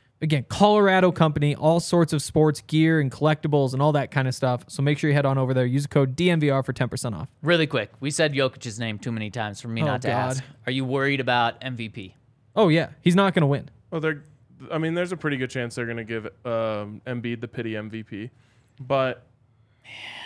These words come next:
Speaker 3: I just, I'll go back to what I've been saying the whole season.
Speaker 1: Mm-hmm.
Speaker 3: One seed, averaging a triple-double.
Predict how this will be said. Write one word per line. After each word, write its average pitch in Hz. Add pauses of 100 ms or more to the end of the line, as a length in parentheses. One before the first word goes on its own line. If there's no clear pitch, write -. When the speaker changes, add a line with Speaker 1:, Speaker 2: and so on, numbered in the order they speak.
(120)
Speaker 3:
I 165
just, 202 (420)
I'll 165
go 165
back 170
to 170
what 151
I've 135
been 131
saying 123
the 101
whole 147
season. 107 (260)
Speaker 1:
Mm-hmm. 139 (1120)
Speaker 3:
One 135
seed, 175 (340)
averaging 151
a 151
triple-double. 135